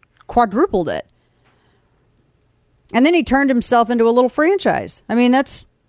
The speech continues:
smart. So he, he knew, look, we gotta have tax cuts. We gotta have people who are participating in the economy.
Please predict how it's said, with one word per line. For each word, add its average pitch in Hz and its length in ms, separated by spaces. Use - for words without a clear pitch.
smart. - 480
So 320 240
he, 302 400
he 285 240
knew, 330 340
look, 311 320
we 277 140
gotta 294 160
have 233 100
tax 196 340
cuts. - 220
We 226 80
gotta 254 160
have 247 220
people 196 560
who 240 140
are 214 100
participating 202 800
in 180 80
the 170 140
economy. 101 560